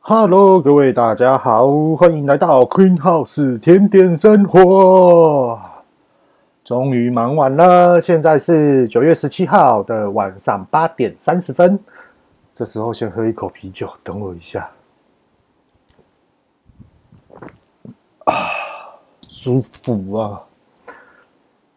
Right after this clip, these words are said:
呃，这边先跟大家预告一下，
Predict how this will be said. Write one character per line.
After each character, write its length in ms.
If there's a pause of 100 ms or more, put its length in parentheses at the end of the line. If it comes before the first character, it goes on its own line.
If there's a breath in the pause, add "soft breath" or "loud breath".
(140)
呃， 300
这 120
边 220
先 240
跟 180
大 140
家 400
预 220
告 320
一 100
下， 420